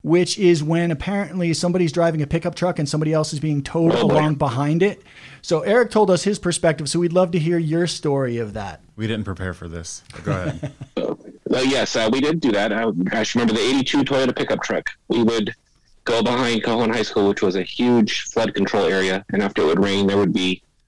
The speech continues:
Speaker 2: I don't know, what, six inches to a foot of water out there. So one day, one of our friends decides to get the bright idea to hook up a rope to the bumper of my pickup truck, take out a set of water skis, and one of us would drive down one side of the flood control channel, and the other one would be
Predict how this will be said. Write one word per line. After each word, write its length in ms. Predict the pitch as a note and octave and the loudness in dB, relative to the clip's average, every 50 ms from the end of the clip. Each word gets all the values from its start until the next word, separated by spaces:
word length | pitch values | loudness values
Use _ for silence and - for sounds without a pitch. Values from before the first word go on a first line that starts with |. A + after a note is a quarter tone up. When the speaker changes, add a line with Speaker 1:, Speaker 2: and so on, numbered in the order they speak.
| _ - | _ -8
Speaker 2:
I 100 | - - | -4 -2
don't 100 | G#2 F#2+ | 0 0
know, 80 | F2+ F2 | 2 2
what, 160 | F#2 F2+ - | 2 0 0
six 260 | - - A2+ G2+ - | -2 -4 -4 -2 -2
inches 320 | G#2+ G2+ F#2+ - G2+ F#2+ - | -2 -2 0 0 -2 -2 0
to 80 | - | -2
a 40 | G2+ | -2
foot 180 | - - A2 G#2 | 0 0 0 2
of 80 | G2 | 2
water 440 | F#2+ F#2+ F#2+ F#2+ G2+ G#2 G#2 - B2 - | 2 2 2 2 0 0 -2 -2 -4 -2
out 140 | A2 G#2+ | -4 -2
there. 220 | - G#2 G#2 G#2+ - _ _ _ _ _ _ _ _ _ _ _ _ - | 0 0 -2 -2 -4 _ _ _ _ _ _ _ _ _ _ _ _ -6
So 120 | - - | -2 0
one 160 | A2 B2+ C#3 | 0 2 2
day, 220 | C3 A#2+ G#2+ A2 A#2+ | 2 2 2 0 0
one 200 | A#2 B2+ A2+ A#2 | 0 0 0 0
of 80 | B2 A2 | 0 0
our 100 | G#2+ G#2 | 0 -2
friends 300 | - - G#2+ G#2 G#2+ - | -2 -2 -2 -2 -2 -4
decides 340 | - G#2 - A2+ G#2+ G#2 - | -4 -4 -2 -2 -2 -2 -2
to 40 | G#2 | -2
get 120 | G2 G2+ | -4 -2
the 60 | G2+ F#2+ | -2 0
bright 200 | F2 A2 A2 G#2+ | 0 0 0 0
idea 340 | G#2+ G#2 G2+ G#2+ A2+ A#2 | 0 0 0 0 0 0
to 420 | A2 - - A2+ G#2+ G#2 G2+ A#2+ - - _ - | -2 -2 -2 0 0 2 0 0 -2 -6 _ -6
hook 220 | - C3 B2+ C#3 | -4 -4 -2 -2
up 100 | A#2+ - | -4 -2
a 80 | A2+ G#2 | 0 2
rope 260 | A#2 B2 A2+ G#2 - | 2 2 0 -2 -4
to 120 | - - A#2 | -4 -2 0
the 60 | G2+ | 0
bumper 260 | A#2 A#2 G#2 A2+ A#2 | 0 -2 0 0 0
of 100 | G#2 G2+ | 0 2
my 140 | A2 G#2 G#2 | 2 0 0
pickup 320 | - - A#2 - F#2+ - | -2 -6 -4 -4 -4 -6
truck, 260 | - - G2+ A2 - - _ - | -4 -4 -4 -4 -6 -8 _ -6
take 220 | - A#2+ G#2+ G2+ | -4 -4 -2 0
out 120 | B2+ A2+ G#2+ | 0 0 0
a 80 | A2+ | 0
set 180 | - - B2 A2 | 0 0 0 2
of 60 | A2+ | 2
water 220 | A2 A2+ A2+ G2+ | 2 2 2 0
skis, 340 | G#2 - - G#2+ A2+ A#2+ - | -2 -2 -2 -2 -2 0 0
and 320 | G#2+ F#2+ G2+ G#2 G#2+ A#2 - _ _ _ _ - - | 0 2 2 2 0 -2 -6 _ _ _ _ -8 -4
one 360 | - A#2 - - - G#2 G#2+ | -4 -4 -2 0 0 0 2
of 80 | G2+ | 0
us 140 | G2+ G#2+ - | 0 -2 0
would 120 | - A2 F#2+ | -2 0 0
drive 340 | G2+ G2+ G2 G2 G#2 G#2 | 0 0 0 0 0 0
down 240 | G#2 G#2 G2 G#2 G#2 | 0 0 0 2 2
one 200 | G#2 G#2 G#2 G2 | 2 2 2 0
side 220 | G2+ - A2 G#2 G#2 | 0 0 0 0 0
of 60 | G2 | 0
the 80 | G2+ | 0
flood 200 | - - A2 G2 - | 0 0 -2 -2 -2
control 220 | - - A2 G2+ | -4 -2 0 0
channel, 280 | F#2+ - G#2+ F#2+ G#2 A2+ | 0 0 0 0 2 4
and 80 | A#2 | 4
the 60 | G#2 G2+ | 2 2
other 120 | G#2 G2+ | 2 2
one 140 | G2+ G#2+ G#2 | 2 4 4
would 160 | G2+ G2+ F2+ | 2 2 0
be 240 | - G2 G2+ G2+ | -2 -4 -6 -6